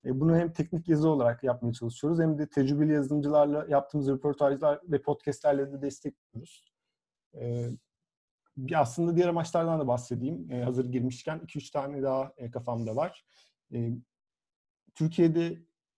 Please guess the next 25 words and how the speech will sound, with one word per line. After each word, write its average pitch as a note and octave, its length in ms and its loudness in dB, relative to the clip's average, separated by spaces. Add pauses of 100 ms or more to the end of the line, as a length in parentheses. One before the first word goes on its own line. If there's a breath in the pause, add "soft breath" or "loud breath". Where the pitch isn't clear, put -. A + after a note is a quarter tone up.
(160)
üniversite D3+ 380 2
öğrencilerinin D3+ 520 0
mobil D3 260 0
yazılım D3+ 240 0
alanlarına D3+ 320 0
ilgi D3 200 0
duymasını D#3 340 0
sağlamak D3 400 0
gibi D3+ 140 -2
bir C#3 40 -6
temel C#3+ 300 0
bir C#3 60 -2
amacımız C#3+ 400 -2
da A2+ 80 -2
var. B2+ 160 -2
Bu B2 60 -6
kapsamda C#3+ 580 0
bu D3 60 -2
yıl C#3+ 140 0
başında C#3+ 540 -4
belli C#3 220 2
üniversitelerin C#3 560 -4
öğrencileriyle C#3 640 -2
altı C3+ 240 2
aylık C3+ 360 0